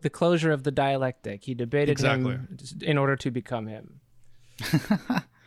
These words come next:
Speaker 2: Um, and I would also say that he, he might be also charged with misrepresenting facts.
Speaker 3: Is he parroting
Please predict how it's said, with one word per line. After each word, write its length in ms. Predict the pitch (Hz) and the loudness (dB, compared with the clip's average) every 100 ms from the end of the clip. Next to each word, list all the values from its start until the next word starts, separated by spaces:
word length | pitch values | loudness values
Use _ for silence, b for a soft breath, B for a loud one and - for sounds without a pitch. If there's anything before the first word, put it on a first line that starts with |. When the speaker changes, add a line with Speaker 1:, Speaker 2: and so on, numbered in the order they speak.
| b b _ _ 139 | b b _ _ 2
Speaker 2:
Um, 280 | 127 123 | 4 4
and 80 | 147 | 6
I 80 | 156 | 8
would 100 | 175 | 8
also 260 | 185 180 165 | 8 6 4
say 200 | 180 165 | 4 6
that 140 | 156 | 6
he, 220 | 143 139 | 4 2
he 160 | 120 135 | 2 4
might 280 | 131 131 131 | 4 4 4
be 120 | 127 | 2
also 480 | 117 117 - 117 113 | 2 0 0 0 -2
charged 560 | - 127 110 104 - | 0 2 2 0 -6
with 520 | 113 110 104 104 - - - _ _ _ - | -4 -2 -4 -8 -14 -20 -20 _ _ _ -2
misrepresenting 920 | 139 151 - 143 127 123 120 110 104 | 4 4 6 4 4 2 2 -2 -6
facts. 540 | - 104 - - - B B B - | -8 -10 -10 -18 -12 B B B -6
Speaker 3:
Is 80 | - | -4
he 80 | |
parroting 640 | 110 - 107 113 110 107 | 0 2 4 4 4 2